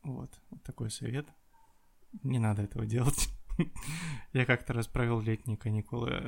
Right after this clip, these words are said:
э, за этим занятием. Об этом вы можете послушать один из наших выпусков.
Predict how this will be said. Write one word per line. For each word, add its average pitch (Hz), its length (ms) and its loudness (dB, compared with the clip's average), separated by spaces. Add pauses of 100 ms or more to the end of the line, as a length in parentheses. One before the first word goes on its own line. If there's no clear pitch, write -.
(400)
э, 120 120 0
за 110 120 2
этим 107 240 0
занятием. 120 880 0
Об 113 140 2
этом 120 200 4
вы 113 80 4
можете 110 320 0
послушать - 600 -6 (220)
один 113 300 2
из 104 80 0
наших 110 260 -2
выпусков. 139 440 -4